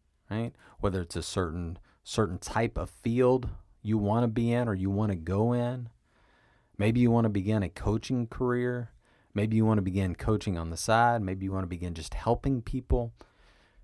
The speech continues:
You have time to do that. And if you didn't do it in twenty twenty-two, or you didn't do it as well as you wanted to in twenty twenty-two, that's okay.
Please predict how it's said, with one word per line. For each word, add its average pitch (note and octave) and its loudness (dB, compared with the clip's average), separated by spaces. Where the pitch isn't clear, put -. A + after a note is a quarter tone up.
You G#2+ 0
have D3 0
time D#3 -2
to C#3+ -6
do C#3+ 2
that. - -8
And B2+ 8
if A#2 2
you B2 4
didn't C3+ 4
do C3 6
it A2 4
in G2+ 0
twenty E2+ -2
twenty-two, E2 -6
or C3+ 6
you A#2+ 6
didn't B2+ 2
do B2 6
it A2+ 4
as G2+ 2
well A2 4
as C3 2
you G#2 2
wanted E2+ -4
to D#2+ -8
in E2 -8
twenty E2 -6
twenty-two, F#2 -6
that's D#3+ -6
okay. F3 -8